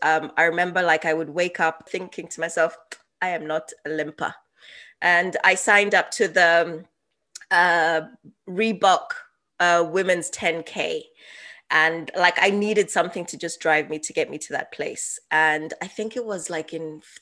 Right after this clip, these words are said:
three or four months from when I signed up, within five weeks, I found myself having already done a five K.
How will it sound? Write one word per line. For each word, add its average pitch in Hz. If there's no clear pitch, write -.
three 233
or 190
four 196
months 160
from 160
when 151
I 151
signed 160
up, 135
within 190
five 196
weeks, 165
I 165
found 165
myself 151
having 147
already 151
done 147
a 147
five 156
K. -